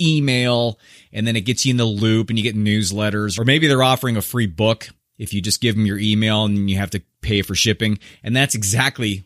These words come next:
what I've gotten myself up to the point of doing, because I want to reach more people. I want to share more of my experiences, share more of my knowledge, and help. So I signed up for this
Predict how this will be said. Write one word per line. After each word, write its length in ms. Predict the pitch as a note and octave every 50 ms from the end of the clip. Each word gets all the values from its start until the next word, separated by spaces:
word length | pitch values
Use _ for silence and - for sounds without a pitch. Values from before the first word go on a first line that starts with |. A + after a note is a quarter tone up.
| _ _
what 220 | A2+ G#2 G#2+ A2
I've 160 | G#2+ G#2+ F#2+ G2
gotten 460 | A#2 A#2 A2 G#2 G#2+ G2+ G2 F#2+ G2 _ _ _ _ _ _ -
myself 580 | G#2 A#2+ C#3+ D3+ - - A#2 G#2 F#2+ F2 - -
up 140 | G#2+ F#2
to 100 | - G2
the 60 | D#2+ D#2+
point 320 | - G#2 G2+ F#2+ F#2+ D#2
of 120 | G2+ F2+
doing, 380 | F2 C3+ F3 D#3 G#2+ D2 - - _ - - _ _
because 240 | - G#2+ B2+ A#2 C3
I 60 | B2
want 320 | A#2+ A#2 C3 D3+ D#3+ -
to 320 | - - B2 A2 A2 G#2 - - _ _ _
reach 400 | - G2 A2 B2 C3 B2+ - -
more 280 | B2 A2+ A2+ A2 A2 G#2+
people. 600 | - - - F#2+ F2 D2 - F#2+ A#2+ E3 F3 _ _ _ - _ -
I 140 | F#2 G#2+ A2
want 240 | A2 A#2 B2 C3 B2
to 260 | - C#3+ B2+ A#2 A2+ - _
share 540 | - - - - B2+ A#2+ A#2 A#2 A#2 A2+ G#2 G2+ _ _
more 560 | G#2 G#2 G#2 G#2+ G#2+ G#2 G#2 G#2 G#2 G2 G#2 _ _ _ _ _ _ _ _ _ _ _
of 100 | A2 G2+
my 200 | A2 A2+ A2 G#2+
experiences, 640 | G2+ - - - A2 G#2 G#2 G#2 F#2+ - D3 D3+ -
share 240 | - - B2+ A#2+ A#2
more 260 | A2 A2 G#2+ A2 G#2+
of 140 | G#2 F#2+ F#2+
my 160 | G#2+ G#2+ G#2
knowledge, 580 | G2+ G2+ G2 F#2 F#2+ F#2+ G#2 B2+ C#3+ - - _ _ _ _ _ _ _ _ _ _ _ _ _
and 200 | - A#2 B2+ B2
help. 220 | A#2 D3 G3 G#3 _ _ _ _ _
So 160 | _ - - D3+
I 100 | D3 C3+
signed 340 | - - - E3+ E3+ E3
up 60 | D#3 -
for 60 | D#3
this 400 | C#3 C3+ A#2+ - - - -